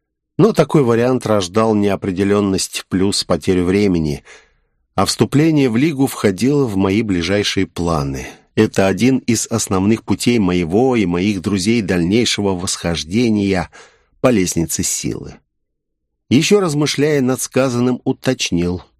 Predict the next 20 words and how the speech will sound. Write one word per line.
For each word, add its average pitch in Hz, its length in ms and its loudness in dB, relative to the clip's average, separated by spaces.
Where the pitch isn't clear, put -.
«Моя 117 380 4
доля 127 400 2
за 117 380 0
помощь 113 360 -2
вам, 110 240 0
помимо 104 480 2
медальонов, 98 640 0
разумеется». 78 680 -6
«Десять 143 680 2
процентов 151 720 -2
от 131 160 -4
всего 131 500 -2
добытого 95 920 -2
на 107 300 0
этих 104 400 0
двух 110 400 -2
уровнях», 78 640 -2
великодушно 101 840 2
поделился 85 760 -4
Нак. - 580 -6